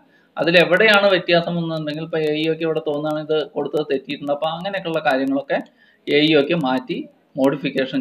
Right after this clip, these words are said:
ചെയ്യാം. എ ഇ ഒ ചെയ്യേണ്ടത് സൂപ്രണ്ടിനും ക്ലർക്കിനും ഒന്നും ചെയ്യാൻ പറ്റാത്ത ഒരു കാര്യം എ ഇ ഒ ചെയ്യേണ്ടത്, എ ഇ ഒ ഇത് അവസാനം ഇവിടെ approve ചേഞ്ചസ് എന്ന് പറയുന്ന ഈ modification approve ചെയ്യണം. അപ്പൊ പല എ ഇ ഒമാരും അല്ലെങ്കിൽ ഡി ഒമാരും ഡി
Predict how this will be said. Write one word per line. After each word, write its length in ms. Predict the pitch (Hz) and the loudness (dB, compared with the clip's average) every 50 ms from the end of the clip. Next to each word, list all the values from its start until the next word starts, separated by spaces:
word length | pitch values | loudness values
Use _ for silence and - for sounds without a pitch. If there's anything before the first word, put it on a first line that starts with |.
| 113 | -4
ചെയ്യാം. 220 | 107 104 107 - - _ _ _ _ _ _ _ - | -4 -6 -8 -10 -16 _ _ _ _ _ _ _ 2
എ 160 | 196 214 240 262 285 285 | 6 8 8 8 6 4
ഇ 20 | 285 302 294 | 4 4 4
ഒ 40 | 285 294 | 4 4
ചെയ്യേണ്ടത് 420 | 226 190 180 175 170 165 165 170 196 208 - | 4 4 6 4 4 2 2 0 0 0 2
സൂപ്രണ്ടിനും 560 | 185 170 175 175 196 208 214 233 240 254 233 233 | 0 0 0 0 -2 -2 0 0 0 0 0 2
ക്ലർക്കിനും 340 | 190 170 160 165 196 202 196 | 2 2 2 0 -2 -2 -2
ഒന്നും 180 | 202 226 220 220 | 0 0 0 2
ചെയ്യാൻ 260 | 160 160 170 190 226 240 233 | 2 4 4 4 4 4 2
പറ്റാത്ത 320 | 220 226 208 190 180 - 185 175 | 4 4 4 4 4 4 2 2
ഒരു 80 | 156 151 - | 2 0 -2
കാര്യം 300 | - 117 113 117 139 - - - _ - 139 131 | -2 -2 0 0 -2 -2 -4 -8 _ -4 -2 0
എ 40 | 135 143 | 2 2
ഇ 20 | 151 147 | 2 0
ഒ 20 | 139 143 | -2 -2
ചെയ്യേണ്ടത്, 460 | 123 117 117 117 113 107 - 127 151 - - - _ _ _ _ _ - 185 214 | -4 -4 -4 -6 -6 -8 -6 -4 -4 -4 -6 -8 _ _ _ _ _ 2 4 4
എ 20 | 240 285 269 | 4 4 4
ഇ 20 | 247 202 | 4 4
ഒ 40 | 156 151 | 4 4
ഇത് 100 | 147 180 170 143 | 4 4 2 2
അവസാനം 400 | 131 131 - 185 175 151 143 135 123 113 | 2 0 -2 0 0 0 2 0 0 -2
ഇവിടെ 200 | 110 120 143 - - - - _ _ - 156 | 0 0 2 2 0 0 -8 _ _ -4 -4
approve 460 | - - - - 208 214 240 262 277 277 247 190 | -4 -4 -4 -4 0 2 2 4 2 2 0 0
ചേഞ്ചസ് 420 | 160 156 151 151 165 175 175 170 151 | 0 0 0 0 -2 -2 -2 -2 -2
എന്ന് 120 | 143 139 135 | 0 0 0
പറയുന്ന 280 | 127 117 117 123 139 190 214 180 160 | 0 0 -2 -2 -2 -2 -2 0 -2
ഈ 20 | 165 156 147 147 | -2 -2 -2 0
modification 680 | 165 202 240 285 262 - 143 131 139 135 - - 196 180 135 | 0 0 0 0 -4 -6 -8 -6 -6 -6 -6 -6 -8 -8 -8
approve 260 | - - 139 135 131 120 | -6 -4 -4 -2 -2 -2
ചെയ്യണം. 240 | 113 107 107 107 - _ _ _ _ _ _ _ - | -2 -4 -6 -8 -16 _ _ _ _ _ _ _ -2
അപ്പൊ 140 | 185 190 233 233 - | 0 0 2 4 6
പല 160 | 196 196 196 226 262 262 247 214 196 | 6 6 6 6 4 6 6 6 6
എ 40 | 190 190 196 | 6 6 6
ഇ 40 | 196 208 | 4 4
ഒമാരും 360 | 202 202 196 196 190 202 220 - - - _ _ _ _ _ _ - | 4 6 6 6 6 4 2 -4 -6 -12 _ _ _ _ _ _ -2
അല്ലെങ്കിൽ 300 | 180 180 185 180 190 196 202 196 - - 170 165 | 0 0 2 4 2 2 2 0 -4 -4 0 2
ഡി 100 | 170 180 180 185 196 | 4 6 6 6 6
ഒമാരും 420 | 190 185 180 175 170 170 202 233 277 - 175 170 | 6 6 4 4 4 4 2 0 -2 -4 -2 -2
ഡി 80 | 180 | -2